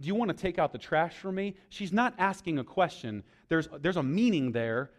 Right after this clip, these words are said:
And if I don't decipher the meaning and I just answer the question, I'll miss out and I'll pay for it, right? So, "Hey, do, do, do you wanna, do you wanna mow the lawn today?"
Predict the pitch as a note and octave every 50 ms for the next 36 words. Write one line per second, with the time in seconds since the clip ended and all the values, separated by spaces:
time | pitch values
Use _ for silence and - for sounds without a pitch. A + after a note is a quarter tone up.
0 | _ _ - C#3 D3+ D3+ D#3 D3+ - F#3 A3+ A#3 F#3+ D3+ E3+ - - A3 F#3+ F#3
1 | F3+ - E3 C#3 C3+ D3 E3+ G3+ A3 G#3+ F3+ D3+ C3+ C3 C#3+ D#3 D#3 E3 - -
2 | D#3+ F3 F3 E3+ - E3 C#3+ C3+ - - F#3 F#3 - - F#3 F3+ - - D#3 F#3
3 | F#3 E3 D#3 E3 E3 E3 - E3 D#3+ D#3+ D#3+ C3+ C3+ D#3+ D#3+ - - D#3+ D#3 D3+
4 | - - F#2+ F2 E2+ - _ _ _ _ A#2+ C3 D#3+ D#3+ - _ _ _ _ _
5 | _ _ _ _ _ _ - A3+ B3+ B3+ A3+ A3+ - D#3+ G3+ G3 G3 A3 A#3+ C4
6 | B3+ A3 F3 - E3+ G#3+ C4 D4+ D4 C4 C4+ B3+ A3 G#3 A3 A#3 C4 B3+ C#4 C4+
7 | C#4 C#4+ D#4 C#4